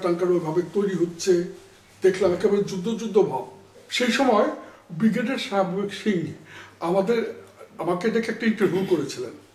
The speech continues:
ব্রিগেডিয়ার সাবেক সিং ছিলেন মুক্তিযুদ্ধের কাজের সমন্বয়ক। উনি, আহ, টে-, অ-, ট্রেনিং, অস্ত্র সরবরাহ এগুলি সহ।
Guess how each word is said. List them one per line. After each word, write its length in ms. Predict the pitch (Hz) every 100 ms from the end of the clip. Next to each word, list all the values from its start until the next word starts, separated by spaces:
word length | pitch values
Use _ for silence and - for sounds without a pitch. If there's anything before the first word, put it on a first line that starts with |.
| _ _ _ - _ - - -
ব্রিগেডিয়ার 560 | 208 208 240 262 277
সাবেক 420 | - - 214 220
সিং 280 | - - 226 220
ছিলেন 480 | - 226 190 175 226 - - - -
মুক্তিযুদ্ধের 1160 | 220 196 175 214 185 185 180 233 226 226 - - - _ _ _ _ -
কাজের 400 | 170 175 202 208
সমন্বয়ক। 720 | - 196 220 226 196 127 - - - - - - - _ _ - -
উনি, 180 | 220 247
আহ, 440 | 240 - 165 185 180 -
টে-, 300 | 233 - 202
অ-, 200 | 196 220 208 - - -
ট্রেনিং, 560 | 185 208 214 269 294 294
অস্ত্র 380 | - 196 - 220
সরবরাহ 400 | 190 185 180 196
এগুলি 320 | 175 165 170
সহ। 360 | 175 147 107 113